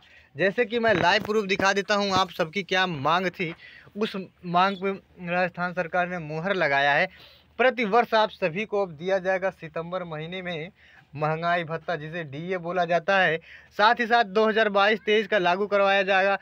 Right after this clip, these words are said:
सहायकों को पदोन्नत के लिए पच्चीस प्रतिशत से बढ़ा करके पचास प्रतिशत किया गया है।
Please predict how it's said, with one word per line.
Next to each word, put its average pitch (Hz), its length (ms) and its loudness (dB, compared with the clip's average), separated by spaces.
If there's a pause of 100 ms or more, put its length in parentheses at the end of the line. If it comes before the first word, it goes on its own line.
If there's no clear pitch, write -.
(300)
सहायकों 196 680 2
को 247 140 0
पदोन्नत 220 500 0
के 226 120 -2
लिए 233 140 0
पच्चीस 214 380 -4
प्रतिशत 202 360 -4
से 214 120 -2
बढ़ा 170 300 2
करके 196 280 -4
पचास 180 360 -2
प्रतिशत 180 340 -8
किया 185 220 -2
गया 180 220 2
है। 196 180 0